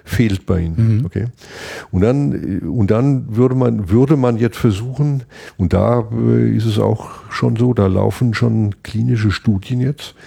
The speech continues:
Speaker 1: da, da, da versucht man dann, äh, das intakte Gen irgendwo in Zellen reinzubringen, wo das, wo es einfach nur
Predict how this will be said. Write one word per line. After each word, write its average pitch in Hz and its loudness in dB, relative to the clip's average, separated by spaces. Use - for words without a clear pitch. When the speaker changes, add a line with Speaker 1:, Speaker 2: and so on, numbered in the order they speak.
Speaker 1:
da, 107 4
da, 107 2
da 107 2
versucht 123 0
man 127 4
dann, 120 2
äh, 110 2
das - -2
intakte 123 0
Gen 98 0
irgendwo 123 4
in 120 4
Zellen 123 2
reinzubringen, 117 2
wo 110 4
das, 107 0
wo 101 0
es - -2
einfach 101 0
nur 113 0